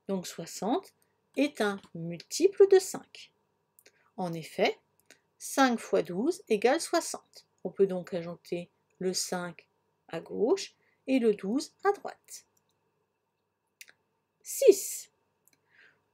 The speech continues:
Nous avons déjà noté dans la liste des diviseurs le deux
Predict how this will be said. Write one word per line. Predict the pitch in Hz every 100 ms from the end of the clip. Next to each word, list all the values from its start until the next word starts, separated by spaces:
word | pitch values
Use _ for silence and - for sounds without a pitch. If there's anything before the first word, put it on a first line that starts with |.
| -
Nous | 269 403 508 427
avons | 339 220
déjà | 196 185 -
noté | 175 180 - 208
dans | 180
la | 170
liste | 175 - -
des | -
diviseurs | - 180 165 156 202 392 - _ _ _ _
le | - 285 277
deux | 226 370